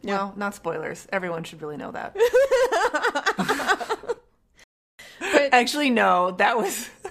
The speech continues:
Speaker 2: <laughs> that's not true either. Everyone shouldn't know that. Um,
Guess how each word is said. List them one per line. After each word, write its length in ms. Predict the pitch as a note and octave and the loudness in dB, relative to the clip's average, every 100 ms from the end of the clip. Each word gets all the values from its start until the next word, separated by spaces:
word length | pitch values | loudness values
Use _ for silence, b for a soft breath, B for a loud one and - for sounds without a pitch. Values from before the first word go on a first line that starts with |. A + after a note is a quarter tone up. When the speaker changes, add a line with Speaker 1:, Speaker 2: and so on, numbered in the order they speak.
| - B4 A#4+ C#5 | 0 0 4 4
Speaker 2:
<laughs> 580 | C5 - D#5 A4 D#5 | 4 2 4 4 2
that's 240 | A#4 A#3 A3+ | 4 4 4
not 160 | A#3 G#3 | -2 0
true 200 | E4+ A3 | -2 -2
either. 240 | E3+ E3+ | -2 -2
Everyone 400 | G#3 G#3+ A#3 A3+ | 0 2 2 2
shouldn't 440 | - - A#3+ G#3+ | -2 -2 -2 -2
know 160 | F3+ F3 | -6 -6
that. 280 | F3 F#3+ F#3+ B B B B3 - | -2 -4 -4 B B B -18 0
Um, 500 | G#3+ G#3 G3+ G3 | 2 2 0 -4